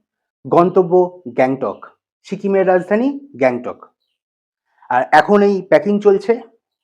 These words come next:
এই হচ্ছে টোটাল, আহ, প্যাকিংয়ের জিনিসপত্র চলছে। আমি পিট ব্যাগই নিচ্ছি,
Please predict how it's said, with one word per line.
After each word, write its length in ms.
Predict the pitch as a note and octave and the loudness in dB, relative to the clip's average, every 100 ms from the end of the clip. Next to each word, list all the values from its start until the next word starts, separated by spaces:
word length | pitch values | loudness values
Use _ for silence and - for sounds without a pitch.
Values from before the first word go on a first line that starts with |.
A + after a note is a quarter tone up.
| _ _ - | _ _ -4
এই 180 | F3 F#3+ | 0 0
হচ্ছে 220 | F#3+ G3+ | 0 -4
টোটাল, 560 | F#3 E3+ F3+ F3+ E3 C3+ | -4 0 2 2 0 -4
আহ, 480 | B2 A#2 A2 A2 A2 - | -6 -8 -8 -10 -10 -6
প্যাকিংয়ের 400 | D3 E3+ F3 D3+ | -6 -4 -4 -2
জিনিসপত্র 480 | D#3 D3+ D#3+ E3 | -4 -4 -8 -8
চলছে। 380 | D#3+ E3+ E3+ G3 | -6 -6 -4 -2
আমি 180 | D#3+ F#3 | 0 0
পিট 200 | F3+ E3 | -2 0
ব্যাগই 240 | F3+ F#3+ | 2 2
নিচ্ছি, 520 | G#3+ F#3+ - C4 C4 | 0 -2 -4 -10 -10